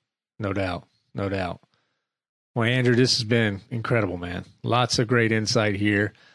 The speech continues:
I think the, the, the, uh, wanna remind the listeners, go to the show notes to check out ways to connect with Andrew, what he's doing there, 'cause I think your newsletter,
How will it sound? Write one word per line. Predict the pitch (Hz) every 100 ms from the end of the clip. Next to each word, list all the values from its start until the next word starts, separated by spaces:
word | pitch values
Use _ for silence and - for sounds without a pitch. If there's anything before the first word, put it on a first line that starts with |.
| _ -
I | 120
think | 135 113
the, | 117 104
the, | 90 107 104 107 _ -
the, | 104 101 98 92
uh, | 90 90 - _ _ _ _ _ _ _ 156
wanna | 139 117
remind | 113 120 120
the | 110
listeners, | 117 - 104 92
go | 139
to | 135
the | 120
show | - 127
notes | 120 113 104 - -
to | -
check | - 131 120
out | 117 104
ways | 113 107
to |
connect | - 110 110
with | 104
Andrew, | 101 104 104 104 101 - _ _ _
what | - 110
he's | 107 101
doing | 104 101
there, | 104 95
'cause | 98
I | 110
think | 120 110 92
your | 104 110
newsletter, | 107 107 107 110 113 113